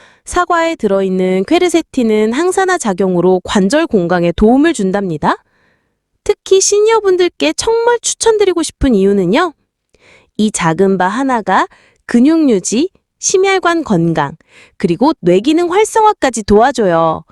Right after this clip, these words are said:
계피는 혈당 조절에도 좋고 견과류는 오메가쓰리가 풍부해서 집중력 향상에도 효과적이에요. 그리고 무엇보다 소화가 편하고 휴대도 간편해서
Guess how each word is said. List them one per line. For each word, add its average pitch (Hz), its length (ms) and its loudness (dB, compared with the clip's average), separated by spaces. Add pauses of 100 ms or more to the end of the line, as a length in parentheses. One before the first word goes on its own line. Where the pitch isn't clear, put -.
(600)
계피는 277 640 -2
혈당 381 380 0
조절에도 214 500 -2
좋고 202 640 0 (340)
견과류는 262 800 0
오메가쓰리가 226 880 0
풍부해서 311 800 -2
집중력 302 720 -4
향상에도 330 520 0
효과적이에요. 196 840 -4 (680)
그리고 190 300 0
무엇보다 180 680 0 (320)
소화가 349 480 0
편하고 294 580 -2
휴대도 294 460 -2
간편해서 196 720 0